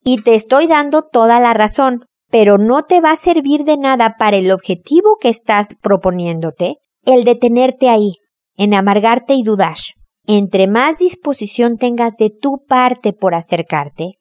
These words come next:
él también responderá. Él está decidiendo trabajar en su matrimonio. Entonces,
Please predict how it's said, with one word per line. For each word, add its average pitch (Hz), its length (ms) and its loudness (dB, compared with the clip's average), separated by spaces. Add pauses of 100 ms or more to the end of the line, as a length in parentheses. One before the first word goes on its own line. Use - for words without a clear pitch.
(240)
él 285 320 2
también 311 580 -2
responderá. 175 760 -6 (300)
Él 214 200 0
está 240 320 0
decidiendo 320 720 0
trabajar 220 500 -2
en 277 140 -6
su - 180 -4
matrimonio. 254 640 -2
Entonces, 226 380 -4